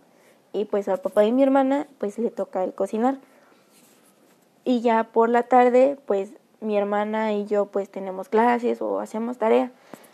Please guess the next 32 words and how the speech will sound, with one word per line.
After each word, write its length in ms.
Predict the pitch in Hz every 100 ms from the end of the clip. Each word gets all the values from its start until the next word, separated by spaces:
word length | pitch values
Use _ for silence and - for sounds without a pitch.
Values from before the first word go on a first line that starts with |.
| -
hasta 340 | 202 202 208
que 180 | 202 202
llega 240 | 202 202 196
mi 140 | 202
mamá 240 | 190 190
en 80 | 196
la 80 | 202
noche 500 | 226 240 240 254 240
y 340 | 214 202 196 - _ _ _ -
es 160 | 208
cuando 480 | 202 220 220 202 170 247 220 -
ya 260 | 220 190 -
todos 220 | 196 196
podemos 340 | - 196 196 190
estar 280 | 185 170
juntos. 400 | 214 247 269 226 - - _ - _ _ _ - _ - _ _ _ -
Bueno, 320 | 247 247 226
para 420 | - 226 220 220
finalizar 720 | 226 233 233 226 240 285 330 - -
este 560 | 214 220 - _ 226 220
tema, 460 | 220 208 214 233 - _ _ _ _ _
pues 420 | - 240 233 233 - 240 -
por 120 | 254
mi 120 | 262
parte 400 | 254 269 320 330
puedo 300 | - 285 294
decir 460 | 311 254 - 240 240
que 420 | - 233 214 - _ _ -
es 160 | 302
muy 160 | 339 370
importante 560 | 381 240 226 226 254
realmente 760 | 269 240 240 226 220 247 254